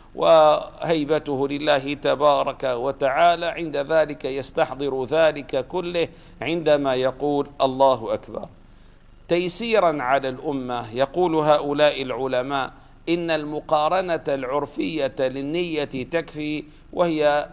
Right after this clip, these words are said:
أن يتلفظ الإنسان بلسانه ليساعد قلبه ويتكلم بهذه الكلمات قبل أن يقول: 'الله أكبر'"،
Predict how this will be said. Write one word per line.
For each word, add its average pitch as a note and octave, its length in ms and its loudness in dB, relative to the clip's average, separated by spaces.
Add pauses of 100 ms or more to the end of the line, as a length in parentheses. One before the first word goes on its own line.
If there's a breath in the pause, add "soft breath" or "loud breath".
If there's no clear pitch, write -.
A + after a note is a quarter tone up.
أن E3 140 0
يتلفظ D#3 760 0
الإنسان D3 880 -2
بلسانه C#3 840 -2 (160)
ليساعد E3 720 0
قلبه D3+ 840 0 (340 soft breath)
ويتكلم D#3 920 2
بهذه D3 540 2
الكلمات C3+ 720 -2 (440 loud breath)
قبل D#3 320 4 (340)
أن C#3+ 160 0
يقول: C3+ 500 0 (340)
'الله B2+ 600 2
أكبر'"، F#2+ 380 -6